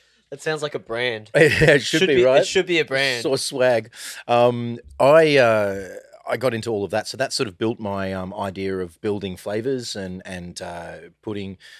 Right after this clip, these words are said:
Speaker 2: layers together and to create something i-, i-, salty, something sweet, something spicy, whatever.
Speaker 1: But there wa-,
Speaker 2: And
Speaker 1: so there wasn't anyone, like, any person in your life, like, it's not like
Speaker 2: My
Speaker 1: your,
Speaker 2: mum.
Speaker 1: your mum liked to cook
Speaker 2: My
Speaker 1: and
Speaker 2: mum,
Speaker 1: stuff?
Speaker 2: my mum had a, um, she'd already been to a Cordon Bleu,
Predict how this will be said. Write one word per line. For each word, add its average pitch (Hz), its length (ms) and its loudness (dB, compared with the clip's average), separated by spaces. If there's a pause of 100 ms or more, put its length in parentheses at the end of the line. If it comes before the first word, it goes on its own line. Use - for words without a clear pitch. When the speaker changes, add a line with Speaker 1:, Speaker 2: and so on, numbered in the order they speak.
(100)
Speaker 2:
layers 110 460 -2
together 107 520 -2
and 98 160 -6
to 101 120 -12
create 98 480 -8 (260)
something 104 580 -10
i-, 101 220 -10
i-, - 20 -10
salty, 98 640 -8
something 95 340 -12
sweet, 90 340 -12
something - 220 -18
spicy, 85 380 -18
whatever. 85 260 -20 (180)
Speaker 1:
But 151 100 -6
there 160 80 2
wa-, 151 60 -4
Speaker 2:
And - 80 -2
Speaker 1:
so 160 100 -10
there 147 80 -4
wasn't 147 260 -6
anyone, 127 560 -6
like, 120 220 -6
any 123 300 -10 (100)
person 131 500 -2
in 127 120 -6
your 123 120 -4
life, 120 160 -2
like, 120 180 -2
it's 117 160 -12
not 117 120 -8
like 120 120 -6
Speaker 2:
My 185 120 0
Speaker 1:
your, 151 80 0
Speaker 2:
mum. 113 280 -2 (120)
Speaker 1:
your 180 140 0
mum 156 360 -2
liked 139 240 -4
to 147 60 -14
cook 151 100 -18
Speaker 2:
My 156 60 2
Speaker 1:
and 170 80 -2
Speaker 2:
mum, 185 160 2
Speaker 1:
stuff? 147 420 -4
Speaker 2:
my 147 100 2
mum 160 200 4
had 170 220 4
a, 135 200 4
um, 117 480 -4
she'd 147 220 -4
already 120 200 0
been 110 240 -4
to 104 180 -6
a 92 40 -6
Cordon 101 300 -4
Bleu, 98 340 -2